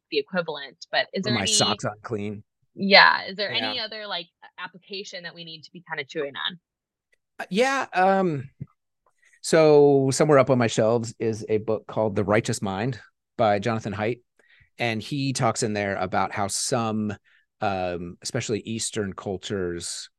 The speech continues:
Speaker 2: uh, of which, you know, Jewish culture is a, is considered an Eastern culture, um, operate more under the idea of clean and unclean. And most Western cultures operate like guilty or not guilty,
Speaker 1: Mm.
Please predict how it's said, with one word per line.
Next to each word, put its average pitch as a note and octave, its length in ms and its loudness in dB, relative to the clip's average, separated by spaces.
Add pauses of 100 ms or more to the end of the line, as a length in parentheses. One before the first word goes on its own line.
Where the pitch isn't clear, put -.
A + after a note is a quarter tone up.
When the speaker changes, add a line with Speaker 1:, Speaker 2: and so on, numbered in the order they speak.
(460)
Speaker 2:
uh, G#2 160 -4
of A2 180 -2
which, G2+ 300 -2
you F#2+ 80 -6
know, E2+ 120 -8 (540)
Jewish A2 300 -2
culture G2 280 -6
is F#2+ 120 -6
a, F#2 220 -4
is G2 260 -6 (260)
considered G#2 280 -6
an F2 60 -6
Eastern G#2 360 -8
culture, F2 480 -10 (400)
um, E2 600 -4 (360)
operate G#2+ 680 0 (180)
more G#2+ 520 0
under G2 280 -2
the F2 160 -2
idea F2 640 -4
of E2 360 -6
clean G2+ 280 -6
and F2 120 -8
unclean. E2+ 640 -12 (540)
And G2+ 180 -4
most G#2+ 220 -2
Western A2 340 -2
cultures F2+ 800 -6 (100)
operate F2+ 460 -4
like D#2+ 220 -8
guilty G2 320 -6
or E2 60 -6
not E2 240 -10
guilty, G2+ 400 -6 (520)
Speaker 1:
Mm. F3+ 360 -6